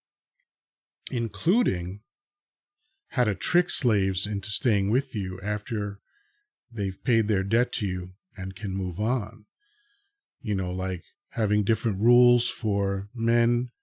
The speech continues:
women, and children. So if a man is married with children and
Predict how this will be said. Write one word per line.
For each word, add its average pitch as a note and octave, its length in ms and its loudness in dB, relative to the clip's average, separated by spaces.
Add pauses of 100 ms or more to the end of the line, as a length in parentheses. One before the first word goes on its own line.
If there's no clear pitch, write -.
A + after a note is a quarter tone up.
women, A2 320 2
and F#2 160 0
children. D3 680 2 (760)
So G2+ 260 -2
if F#2+ 160 -6
a G2+ 60 -2
man A2 280 2
is G2+ 200 0
married A#2+ 500 2
with G#2+ 180 -2
children C3 480 0
and F#2+ 220 -2